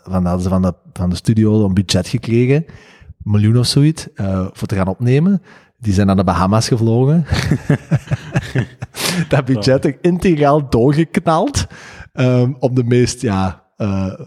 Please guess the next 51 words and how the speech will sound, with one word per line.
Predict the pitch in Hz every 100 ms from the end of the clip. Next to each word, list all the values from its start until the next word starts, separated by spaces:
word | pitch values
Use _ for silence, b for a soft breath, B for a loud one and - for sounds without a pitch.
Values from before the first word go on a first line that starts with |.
| 113
standaard | 104 - 110 117 113 107
manieren | 107 98 113 123
dan, | 131 131 143
denk | 120 139
ik, | 160
hè, | - 139 156
eh, | - 104 107
als | 110 101 -
twee | - 113
en | 110
drieëntwintigjarige | 107 104 104 113 113 104 107 110 104 110 101
rapper | - 151 123
met | 110
een | 107
miljoen | 104 101 107 113
voor | 113
opnamebudget. | 131 - 123 127 131 131 123 156 - -
<laughs> | - -
Tot | 127
dat | 139
ze | 127
dan | 139
echt | 139 -
zijn | 135 107 -
pa, | 110 131
tot | -
dat | 123
ze | 127
een | 117 104
manager, | 104 147 190 214
en |
dat | 120
was | 110
dan | 110 107
zijn | 110 104
goede | 92 120
maat, | 110 90 107 - -
maar | 110
dat | 104
was | 110
dan |
zo | 101 -
één | 127
ding | 131
dat | 110
eigenlijk | 110 104
heel | 110
zijn | 113 135
carrière | 113 104 110 113
zo | 107
echt | 110 -